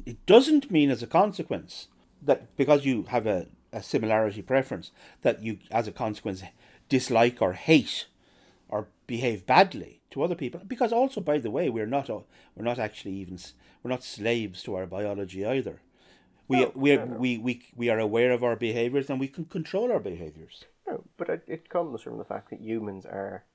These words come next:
Speaker 2: social tribalistic animals.
Speaker 1: Yes.
Speaker 2: That's, it's, it is just part of what we are. And if you s-,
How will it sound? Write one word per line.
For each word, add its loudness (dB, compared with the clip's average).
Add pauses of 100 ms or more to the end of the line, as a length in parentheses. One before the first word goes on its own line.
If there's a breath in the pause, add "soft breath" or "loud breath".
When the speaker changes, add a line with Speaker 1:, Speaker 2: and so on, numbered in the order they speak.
(100)
Speaker 2:
social -8
tribalistic -8
animals. -8
Speaker 1:
Yes. -6 (540)
Speaker 2:
That's, -6
it's, -16 (340)
it -8
is -6
just -8
part -2
of -10
what -4
we -10
are. -8 (360 soft breath)
And -2
if -10
you -10
s-, -20